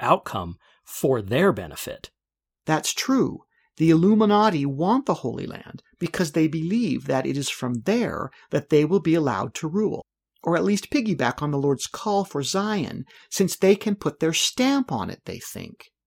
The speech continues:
Speaker 2: Remember Lucifer's other brag, that he is just doing what the Father would do if he were here? Do you see it?
Speaker 1: I do. This really puts the Lord in a bind,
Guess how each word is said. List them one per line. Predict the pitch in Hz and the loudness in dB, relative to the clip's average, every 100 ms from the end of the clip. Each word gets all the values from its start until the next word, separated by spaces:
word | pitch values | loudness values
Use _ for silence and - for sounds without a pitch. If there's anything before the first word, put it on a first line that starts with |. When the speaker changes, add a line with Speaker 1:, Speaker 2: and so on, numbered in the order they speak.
| _ _ _ _ _ _ _ 165 | _ _ _ _ _ _ _ 4
Speaker 2:
Remember | 180 170 196 285 | 6 6 4 4
Lucifer's | 254 208 - 208 214 202 | 4 2 2 -2 -2 -2
other | - 240 202 | -2 -2 -2
brag, | - 78 - - _ _ _ - | -4 -6 -8 -14 _ _ _ -4
that | 143 | -4
he | - 214 202 | -4 2 6
is | 180 143 | 6 4
just | 185 185 - | 2 2 0
doing | 185 185 180 | 2 2 2
what | 170 165 | 0 0
the | 147 | 0
Father | 147 - 143 160 190 | -2 0 2 4 4
would | 190 190 160 | 4 4 2
do | 190 220 | 0 2
if | 196 - | 0 -2
he | 160 175 | -2 0
were | 170 | 0
here? | 165 175 180 262 _ _ _ _ _ _ _ - | -2 -2 -2 -6 _ _ _ _ _ _ _ -4
Do | 156 | -2
you | 127 | 0
see | - - 104 | 0 0 2
it? | 190 330 - _ _ _ _ _ _ - | 0 -2 -12 _ _ _ _ _ _ -6
Speaker 1:
I | 127 | -2
do. | 107 127 117 104 - - - - | 2 4 4 2 -6 -12 -8 0
This | 147 - | 0 4
really | 156 151 139 | 4 4 2
puts | - 165 - - | 0 0 0 -2
the | 117 | 0
Lord | 120 120 110 | 2 2 2
in | |
a | 95 | -2
bind, | 110 113 98 87 87 | 0 0 0 -4 -8